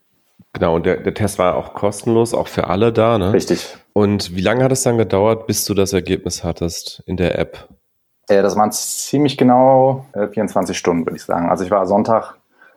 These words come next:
Speaker 2: irgendwann zwischen eins und zwei, glaub ich, da und ich muss Montag,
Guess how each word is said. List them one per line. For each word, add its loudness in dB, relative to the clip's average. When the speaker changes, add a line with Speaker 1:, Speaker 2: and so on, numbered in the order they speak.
Speaker 2:
irgendwann 0
zwischen -4
eins 0
und -4
zwei, 0
glaub 2
ich, -6
da 4
und -2
ich -10
muss -4
Montag, 0